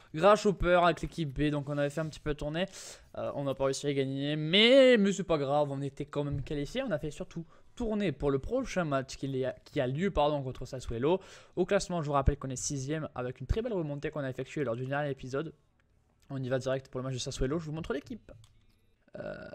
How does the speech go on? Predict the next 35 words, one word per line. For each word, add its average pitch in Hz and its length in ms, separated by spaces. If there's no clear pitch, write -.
pour 330 160
le 330 60
match 285 140
de 262 40
Sassuelo, 208 1300
équipe, 160 360
tout 220 120
ce - 80
qu'il 220 80
y 214 40
a 196 40
de 175 40
plus 185 220
classique, 214 800
étant 175 160
donné 180 180
que 156 60
je 135 100
mets 156 160
l'équipe 214 540
type, 180 300
voilà, 151 460
vous 170 200
la 240 120
voyez 165 200
sous 170 180
votre 160 280
écran, 151 380
on 247 160
y 214 80
va 165 100
pour 151 120
les 135 60
meilleurs 135 180
moments 123 300